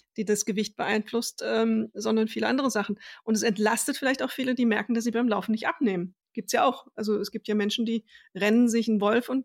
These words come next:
nehmen kein Gramm ab oder nehmen wenig ab.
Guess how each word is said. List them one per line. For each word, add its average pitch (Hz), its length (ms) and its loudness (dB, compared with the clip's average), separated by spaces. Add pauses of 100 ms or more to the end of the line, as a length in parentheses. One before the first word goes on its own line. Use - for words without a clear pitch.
nehmen 226 220 0
kein 240 200 0
Gramm 247 220 0
ab - 260 0 (540)
oder 208 320 0 (140)
nehmen 214 300 4
wenig 254 320 4
ab. - 180 -6